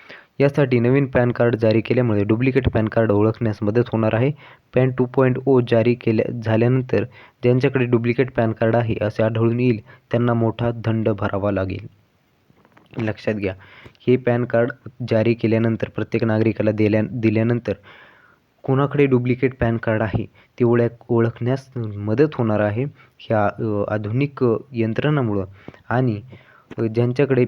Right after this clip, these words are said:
अ, डुप्लिकेट पॅन कार्ड असेल त्यांना दंड देखील भरावा लागणार आहे, लक्षात घ्या. डुप्लिकेट पॅन कार्ड म्हणजे काय असते?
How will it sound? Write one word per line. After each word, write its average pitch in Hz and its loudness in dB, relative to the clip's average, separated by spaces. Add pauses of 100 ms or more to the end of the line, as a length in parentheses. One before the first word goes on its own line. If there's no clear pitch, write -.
अ, 107 2 (280)
डुप्लिकेट 120 -2
पॅन 113 0
कार्ड 104 -4
असेल 113 -6
त्यांना 110 -6
दंड 110 -2
देखील 107 -4 (400)
भरावा 107 0
लागणार 98 -4
आहे, 98 -6
लक्षात 95 -8
घ्या. 101 -8 (1500)
डुप्लिकेट 143 0
पॅन 127 0
कार्ड 113 0
म्हणजे 107 -4
काय 98 0
असते? 95 -4